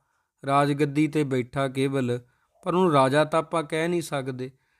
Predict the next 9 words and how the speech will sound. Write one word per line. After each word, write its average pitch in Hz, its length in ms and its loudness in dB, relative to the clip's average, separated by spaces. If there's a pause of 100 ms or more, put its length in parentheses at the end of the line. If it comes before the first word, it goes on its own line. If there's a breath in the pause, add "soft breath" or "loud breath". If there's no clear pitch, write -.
(160)
ਇਸ 170 140 -8
ਕਰਕੇ 170 420 0
ਬੜਾ 156 260 2
ਸਿਆਣਾ 131 500 -2
ਸੀ, 131 260 -4
ਬੜਾ 127 280 -2
ਸੂਝਵਾਨ 147 680 0
ਸੀ, 127 240 -6
ਬੜਾ 127 500 -2